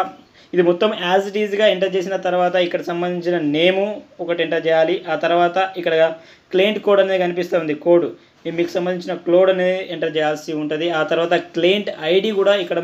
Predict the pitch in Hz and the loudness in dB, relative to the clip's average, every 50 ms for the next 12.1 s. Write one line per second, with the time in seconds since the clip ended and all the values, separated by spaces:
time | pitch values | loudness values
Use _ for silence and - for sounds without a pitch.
0 | 170 170 170 - 175 - 180 170 170 175 175 175 175 165 - 180 175 165 - 160 | -2 -4 -4 -4 -8 -8 -6 -4 -4 -2 -2 -2 -4 -4 -4 -8 -8 -6 -2 0
1 | 156 170 180 180 165 156 160 170 175 160 151 160 165 - 170 170 170 - 240 254 | 0 0 2 2 2 2 4 2 2 2 2 -2 -2 0 0 -2 0 0 -4 -6
2 | - - - - - _ _ 165 170 180 165 147 151 175 196 196 185 185 180 175 | -6 -10 -16 -20 -20 _ _ -4 -2 -2 0 0 0 2 0 0 0 -4 -4 0
3 | 180 175 175 170 - 175 165 156 147 156 151 151 151 - 196 233 240 - - - | 0 0 0 0 -2 -4 -4 -2 -4 -4 -4 -4 -4 -4 -6 -6 -6 -10 -12 -16
4 | _ _ - - - - - _ - 185 180 175 170 175 170 - 190 185 190 190 | _ _ -20 -20 -20 -20 -10 _ 0 2 4 4 2 2 2 -2 -2 -2 -2 -4
5 | 190 190 180 185 196 190 196 214 220 214 - - _ _ _ _ _ _ _ 156 | -4 -6 -6 -6 -4 -2 -2 -4 -4 -6 -12 -20 _ _ _ _ _ _ _ -2
6 | 160 160 160 160 160 160 160 156 160 160 156 156 160 175 185 185 185 180 185 190 | 2 4 4 4 2 0 -4 -6 -6 -4 -2 0 2 2 2 0 0 0 0 0
7 | 180 175 - 190 196 190 175 170 170 175 185 175 170 170 175 175 170 170 151 - | 0 0 0 0 0 2 0 -2 -4 -4 -8 -6 -4 -4 -2 -2 -4 -4 -2 -2
8 | 175 170 170 165 156 - - _ - 160 165 175 190 180 175 170 - - 165 175 | -2 -2 -2 -4 -6 -6 -8 _ -4 0 0 0 0 0 -4 -8 -4 0 2 2
9 | 180 180 175 170 - 175 165 - 180 175 156 156 156 151 - 170 160 165 165 165 | 2 2 0 0 -2 -4 -2 -2 -2 -2 -2 -4 -8 -8 -8 -10 -8 -6 -8 -8
10 | 165 165 165 156 147 - 170 165 160 151 151 - - - 165 165 165 - - 160 | -8 -8 -10 -10 -6 -4 -2 -2 -2 -4 -4 -4 -2 0 0 0 -2 -4 -2 0
11 | 151 160 160 170 165 - 180 170 - 220 220 - - - - - - _ _ 165 | 0 2 2 0 0 0 -2 -2 0 -2 -4 -4 -4 -10 -20 -20 -20 _ _ -4
12 | 170 185 | -4 -2